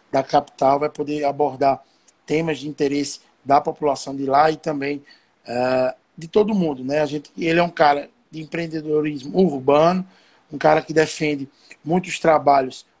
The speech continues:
urbanos nas cidades, então a gente vai dar uma conversada com ele pra falar sobre, sobre esses projetos. Pode entrar, Ricardinho, pode solicitar e a gente já, já vai iniciar. O Luciano não conseguiu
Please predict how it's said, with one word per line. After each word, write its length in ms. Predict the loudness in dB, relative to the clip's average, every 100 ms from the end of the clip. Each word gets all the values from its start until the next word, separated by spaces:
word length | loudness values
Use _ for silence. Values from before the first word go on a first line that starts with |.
| _
urbanos 680 | -6 -6 -4 0 0 0 -4
nas 180 | -4 -6
cidades, 580 | -8 -6 -2 -2 -2
então 360 | -12 -8 -8 -8 -12 _ _
a 40 | _
gente 160 | -6
vai 120 | 0 2
dar 120 | 2
uma 80 | 2
conversada 440 | -2 -4 -2 -4
com 140 | -4
ele 100 | -6
pra 160 | -4 -4
falar 300 | 0 2 2
sobre, 380 | 2 -4 -4 -10 _ _ _
sobre 420 | -6 -2 0 2
esses 340 | 2 0 -6 -10
projetos. 560 | 2 4 4 0 -10
Pode 240 | -2 0 2
entrar, 220 | 4 4
Ricardinho, 460 | 2 -2 -6 -6
pode 260 | -10 -10 -6
solicitar 640 | -4 -4 -8 -6 -2 0
e 60 | 0
a 40 |
gente 300 | -4 -8 -14
já, 240 | -4 -4 -4 _ _ _ _ _ _
já 100 | -6
vai 180 | 0 0
iniciar. 400 | 0 -6 0 2
O 60 | 2
Luciano 340 | -2 -8 -8
não 100 | -8
conseguiu 560 | -12 -14 -14 -8 -8